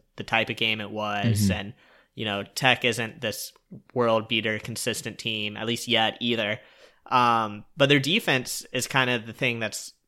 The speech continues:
Speaker 1: uh, was good about Miami. You know, Manny
Speaker 2: Mm-hmm.
Speaker 1: Diaz was their defensive coordinator. The past few years, even when Miami hasn't been, you know,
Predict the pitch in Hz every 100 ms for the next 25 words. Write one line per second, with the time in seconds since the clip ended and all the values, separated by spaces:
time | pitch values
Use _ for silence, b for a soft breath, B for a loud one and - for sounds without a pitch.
0 | _ _ _ _ 123 131 127 - 139 143
1 | 104 107 95 107 113 104 95 104 107 110
2 | 113 104 110 95 101 - 104 104 107 101
3 | - 104 - 131 123 120 117 113 113 160
4 | 135 - 123 123 120 117 123 117 110 107
5 | 107 110 101 117 107 104 - 107 104 101
6 | b b b - 117